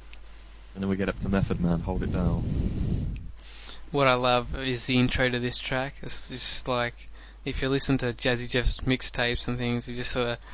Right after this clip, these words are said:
Speaker 2: often in, in them, you just sorta lets loose and just start scratching for about a minute. <laughs> And he
Speaker 1: <laughs> And
Speaker 2: just
Speaker 1: that's about the first minute of this track, really,
Speaker 2: Yeah,
Speaker 1: isn't
Speaker 2: I
Speaker 1: it?
Speaker 2: mean, he's just go-, letting loose and just all the cuts and everything sounds great, and just sorta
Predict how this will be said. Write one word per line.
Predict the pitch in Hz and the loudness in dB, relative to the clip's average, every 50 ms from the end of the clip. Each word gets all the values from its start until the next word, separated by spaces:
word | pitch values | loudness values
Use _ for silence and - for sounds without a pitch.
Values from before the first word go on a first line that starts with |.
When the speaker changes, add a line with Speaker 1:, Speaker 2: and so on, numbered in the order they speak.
| - - - - - - - - - - - - - - - | -16 -16 -16 -16 -16 -14 -14 -12 -12 -12 -12 -12 -6 -2 4
Speaker 2:
often | 131 127 - - - - - 123 120 120 120 120 123 | 6 6 6 4 2 0 2 2 4 4 2 2 0
in, | 123 120 120 120 120 120 | 0 0 -2 -2 -2 -4
in | 120 - 131 127 123 123 | -4 -4 -2 -2 -2 -2
them, | 120 120 117 | -2 -2 -2
you | 120 120 | -2 -2
just | - - - | -2 0 0
sorta | - 127 120 120 | 0 0 0 2
lets | 127 123 - - - - | 0 0 0 -2 0 0
loose | 123 127 123 - | 2 2 2 2
and | 127 123 | 2 2
just | 120 - | 0 0
start | - 123 - - | -2 -2 0 2
scratching | - - - 127 123 - - - 123 120 | 0 2 2 2 0 2 0 0 2 4
for | - 127 | 4 4
about | 123 120 123 120 117 117 | 4 2 0 0 0 2
a | |
minute. | 120 123 123 123 123 - | 2 2 2 2 2 2
<laughs> | - 127 - - - - - - - - - - - - - - - - - - 110 - | 2 2 2 0 -2 -6 -8 -8 -10 -12 -14 -12 -10 -8 -8 -8 -8 -8 -10 -10 -4 -2
And | - 131 135 127 | 0 0 2 4
he | 131 127 | 8 10
Speaker 1:
<laughs> | - 139 | 10 10
And | 117 107 | 12 10
Speaker 2:
just | 123 117 | 10 10
Speaker 1:
that's | 120 113 107 - | 8 8 6 6
about | - - 107 107 - | 6 6 6 6 6
the | 90 | 6
first | - 113 110 101 - 113 | 8 10 10 10 10 8
minute | 107 104 101 | 8 8 8
of | 92 | 4
this | 90 95 - | 2 0 0
track, | - - 95 92 - | -2 -2 -2 -4 -4
really, | - - 139 131 | -2 0 4 6
Speaker 2:
Yeah, | 123 | 6
Speaker 1:
isn't | 117 117 123 123 | 6 4 4 2
Speaker 2:
I | 120 | 2
Speaker 1:
it? | |
Speaker 2:
mean, | 120 120 123 | 2 2 2
he's | 120 117 - | 2 0 0
just | 131 127 120 - - - | 0 0 0 -2 -4 -2
go-, | - 131 123 151 135 127 139 139 - | 0 0 0 0 -2 -8 -10 -8 -4
letting | 135 135 131 123 123 123 | 0 0 0 0 0 0
loose | 123 123 123 120 - - 127 | 0 0 -2 -2 -2 -2 -2
and | 120 | -2
just | 113 117 117 - - - - - - | -2 -4 -6 -6 -8 -10 -10 -8 -4
all | 139 131 127 | -4 -2 -2
the | 120 | -2
cuts | 117 - - - 120 113 - - - 120 | -4 -4 -6 -6 -6 -4 -4 -4 -4 -2
and | 117 | -4
everything | 117 117 120 123 117 117 | -4 -4 -4 -6 -4 -4
sounds | - - 127 117 117 113 113 | -4 -2 -2 -2 -4 -4 -4
great, | - - 120 117 117 120 120 - | -2 -2 0 0 0 0 -2 -2
and | 123 123 | -2 -2
just | 120 123 120 - | -2 -2 -2 -2
sorta | - 123 123 117 | -2 -2 -2 -4